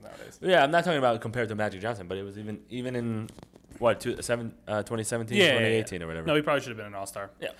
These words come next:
Speaker 1: But
Speaker 2: Yeah,
Speaker 1: the thing
Speaker 2: definitely.
Speaker 1: is, he should consider being more likable and
Speaker 2: Yeah.
Speaker 1: not being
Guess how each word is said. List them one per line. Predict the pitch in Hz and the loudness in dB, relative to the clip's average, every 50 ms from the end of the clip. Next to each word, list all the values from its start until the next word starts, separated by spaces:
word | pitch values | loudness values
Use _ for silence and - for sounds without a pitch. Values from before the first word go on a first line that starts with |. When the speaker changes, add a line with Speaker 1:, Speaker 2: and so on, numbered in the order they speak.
| - - - - | -20 -14 -2 6
Speaker 1:
But | 160 180 170 | 6 6 6
Speaker 2:
Yeah, | - | 6
Speaker 1:
the | - 170 | 0 -2
thing | 156 202 226 | 2 6 6
Speaker 2:
definitely. | 262 214 190 185 175 | 8 8 8 8 6
Speaker 1:
is, | 160 160 - - - _ - - | 4 2 -4 -14 -18 _ -16 -8
he | 147 143 139 | -4 -4 -4
should | 135 151 127 | -2 -4 -4
consider | 139 127 - - 139 131 127 123 117 | -4 -4 0 2 2 4 4 2 0
being | 120 127 123 117 | 0 -2 0 0
more | 113 107 101 | -2 -2 -2
likable | 101 127 - - 113 113 139 - - _ _ _ _ _ - | -2 -2 -2 -2 -4 -6 -6 -6 -10 _ _ _ _ _ -6
and | 120 123 | 2 4
Speaker 2:
Yeah. | 147 | 4
Speaker 1:
not | 143 113 - | 4 4 4
being | 123 117 110 110 107 107 104 101 | 0 0 0 -4 -6 -8 -10 -12